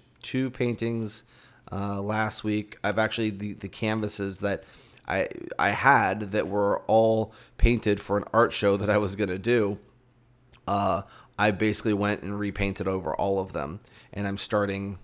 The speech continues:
brand new from scratch again on every single canvas. So it's kind of a pain in the ass to, it really frustrates me to go through and redo all of this work.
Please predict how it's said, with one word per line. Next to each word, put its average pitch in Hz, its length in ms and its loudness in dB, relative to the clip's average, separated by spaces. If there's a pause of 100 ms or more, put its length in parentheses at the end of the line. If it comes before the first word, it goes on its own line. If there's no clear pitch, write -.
(220)
brand 104 520 -2
new 101 180 -2
from 92 200 -10
scratch - 440 -4
again 78 380 -8 (560)
on 101 120 -2
every 95 200 0
single 95 240 -4
canvas. - 540 -4 (1000)
So 135 560 12 (140)
it's 135 220 2
kind 165 180 6
of 156 80 6
a 139 80 10
pain 139 220 4
in 131 60 2
the 120 120 6
ass 117 260 6 (120)
to, 110 440 0 (560)
it - 360 -8
really 123 380 4
frustrates 110 640 2
me 107 160 0
to 101 420 -2 (520)
go 117 220 4
through 110 400 2
and 104 220 0
redo 110 420 2
all 107 200 6
of 101 100 -2
this 92 220 -4
work. 104 580 2